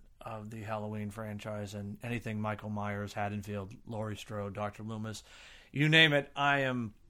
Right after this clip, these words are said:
I, I'm psyched for this movie. I'm actually looking at a poster here on my wall of the original film. This was actually a commission work done. Uh, pretty proud of it. You can't <laughs> see it, obviously, but, uh, actually, if you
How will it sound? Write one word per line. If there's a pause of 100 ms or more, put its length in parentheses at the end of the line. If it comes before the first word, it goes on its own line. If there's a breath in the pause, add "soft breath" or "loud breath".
(760)
I,
I'm
psyched
for
this
movie.
I'm
actually
looking
at
a (520 soft breath)
poster
here
on
my
wall
of
the
original (300 soft breath)
film.
This
was
actually
a (260)
commission
work
done. (260)
Uh, (480)
pretty
proud
of
it.
You
can't
<laughs>
see
it,
obviously,
but,
uh, (380 loud breath)
actually,
if
you